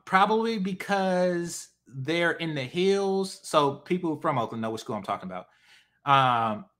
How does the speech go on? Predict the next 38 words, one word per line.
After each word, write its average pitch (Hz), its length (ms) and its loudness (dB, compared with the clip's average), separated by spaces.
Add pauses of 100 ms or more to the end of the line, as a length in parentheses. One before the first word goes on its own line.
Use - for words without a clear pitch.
(140)
they're 160 220 0
in 165 80 2
the 131 80 -2
hills, 190 720 2
and 139 520 0
the 139 80 -2
people 156 420 -2
there 170 400 0
tend 160 260 -6
to 143 60 -8
be 127 140 -8
wealthier. 170 840 0
Now 147 280 4
they 160 120 0
would 143 140 0
be 127 120 -4
millionaires 170 640 -2
if 160 100 -8
you 160 80 -4
live 165 140 -4
in 160 60 -4
Oakland 170 280 0
Hills. 185 300 -2 (480)
And, 147 600 4
um, 127 600 6 (440)
which 151 300 2
means 165 360 0
that 143 500 4 (240)
they're 160 340 6
rich, 175 520 2 (280)
their 139 180 6
wives 165 420 6
was 190 80 -4
probably 175 480 2
sexy, 135 680 -4 (360)
and 143 180 0
their 139 160 6
daughters 135 680 8